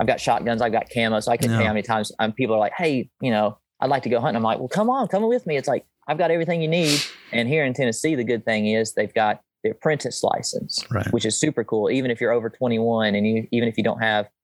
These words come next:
Speaker 1: have taken the hunter safety course, as long as you're with somebody that's over twenty-one and has taken the hunter safety course. Yeah, I'm wanting to say, I'd have to go back and look at how much the license is, but it's very, um, you know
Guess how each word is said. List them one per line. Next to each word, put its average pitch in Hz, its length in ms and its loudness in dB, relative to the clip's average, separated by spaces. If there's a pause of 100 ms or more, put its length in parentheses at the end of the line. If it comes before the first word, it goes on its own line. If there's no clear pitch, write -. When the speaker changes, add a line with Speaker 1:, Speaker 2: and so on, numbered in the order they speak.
(140)
Speaker 1:
have 110 80 0
taken 117 240 0
the 107 60 0
hunter 107 160 -2
safety 120 320 0
course, 98 260 -2
as 101 140 -4
long 131 200 2
as 113 100 -4
you're 110 160 0
with 117 180 0
somebody 104 420 0
that's 98 260 -2
over 127 240 0
twenty-one 101 600 0 (320)
and 98 100 -6
has 123 220 0
taken 104 260 -2
the 95 200 0 (120)
hunter 110 180 0
safety 107 300 -2
course. 101 400 -4 (460)
Yeah, 127 240 0
I'm 120 120 0
wanting 127 160 0
to 117 60 -6
say, 117 460 0
I'd 110 120 -2
have 120 180 0
to 110 60 -4
go 110 140 0
back 110 240 0
and 110 80 -2
look 110 160 -2
at - 60 -6
how 110 100 -2
much 107 240 0
the 101 220 0 (220)
license 113 360 -2
is, 147 160 0
but 113 120 -2
it's - 120 -8 (320)
very, 131 640 0
um, 110 320 0
you 113 80 0
know 104 280 0